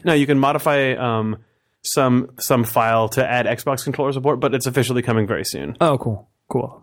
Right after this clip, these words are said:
Speaker 1: Yeah,
Speaker 2: That'll be
Speaker 1: gamepad,
Speaker 2: fun.
Speaker 1: gamepad support's coming soon.
Speaker 2: Yeah, yeah. But, uh,
Speaker 1: Man, I didn't know you'd been playing Hotline Miami. I just, I just
Speaker 2: I
Speaker 1: fired
Speaker 2: mean,
Speaker 1: it up
Speaker 2: been
Speaker 1: today.
Speaker 2: playing means I, like, I started
Speaker 1: Okay.
Speaker 2: playing a couple days ago, but we're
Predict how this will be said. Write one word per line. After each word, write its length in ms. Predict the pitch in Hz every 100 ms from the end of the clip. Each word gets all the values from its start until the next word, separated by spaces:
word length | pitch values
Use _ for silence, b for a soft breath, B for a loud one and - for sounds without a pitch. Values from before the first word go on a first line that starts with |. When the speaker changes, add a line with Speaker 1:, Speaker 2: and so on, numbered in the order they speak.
| -
Speaker 1:
Yeah, 160 | 113
Speaker 2:
That'll 200 | 113 120
be 40 | 113
Speaker 1:
gamepad, 20 |
Speaker 2:
fun. 220 | 113 113
Speaker 1:
gamepad 320 | 107 123 107 104
support's 280 | 107 - -
coming 160 | 113
soon. 240 | 113 71 -
Speaker 2:
Yeah, 100 | 139
yeah. 180 | 131 - _ _ _ _ _ b b b b b -
But, 160 | 131
uh, 380 | 67 67 67 123 - _ _ _ _ _ -
Speaker 1:
Man, 180 | 156 127
I 80 |
didn't 120 | 185 196
know 60 |
you'd 140 | 156 131
been 100 | 120
playing 220 | 127 120
Hotline 240 | 123 123
Miami. 440 | 110 107 104 120 - -
I 80 | 131
just, 320 | 147 135 -
I 100 | 127
just 260 | 113 139 147
Speaker 2:
I 40 | 160
Speaker 1:
fired 120 | -
Speaker 2:
mean, 20 | 143
Speaker 1:
it 40 |
up 40 | 143
Speaker 2:
been 120 | 170
Speaker 1:
today. 140 | 131
Speaker 2:
playing 280 | 127 151 143
means 180 | 135 127
I, 80 | 127
like, 180 | 131 127
I 120 | 123
started 380 | 117 - 165 110
Speaker 1:
Okay. 40 |
Speaker 2:
playing 140 | 127
a 40 | 123
couple 160 | 120
days 220 | 117 117 113
ago, 180 | 117
but 180 | 107 113 - _ _ _ _ _ _ _
we're 480 | 151 131 131 120 117